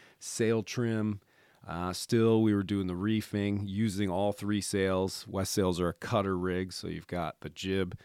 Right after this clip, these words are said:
the staysail, and the mainsail. And,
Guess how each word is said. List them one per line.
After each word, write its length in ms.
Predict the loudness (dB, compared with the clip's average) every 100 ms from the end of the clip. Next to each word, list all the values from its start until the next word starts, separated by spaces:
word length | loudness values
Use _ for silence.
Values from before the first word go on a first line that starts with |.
| -20 -18
the 100 | -6
staysail, 600 | 0 0 0 -4 -6 -6
and 140 | -6
the 40 | -2
mainsail. 600 | 2 2 2 0 0 -4 _ _ _ _ _ _ _ -16 -6
And, 420 | 0 2 2